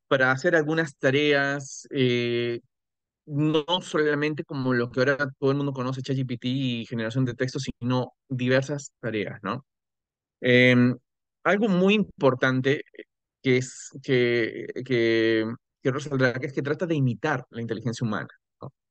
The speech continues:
No es una inteligencia tal cual. Yo sé, es, mm, mm, ya, no sé si han hablado, y, y ya, bueno, y algo que es,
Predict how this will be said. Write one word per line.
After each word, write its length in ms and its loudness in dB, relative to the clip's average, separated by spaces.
No 100 4
es 100 2
una 120 4
inteligencia 720 2
tal 280 -6
cual. 240 -4
Yo 160 4
sé, 220 2
es, 240 -2
mm, 340 0
mm, 200 0
ya, 840 2
no 220 0
sé 200 -12
si 100 -8
han 60 -2
hablado, 280 4
y, 380 -2
y 40 -6
ya, 160 2
bueno, 180 -2
y 100 -4
algo 200 0
que 320 2
es, 240 -6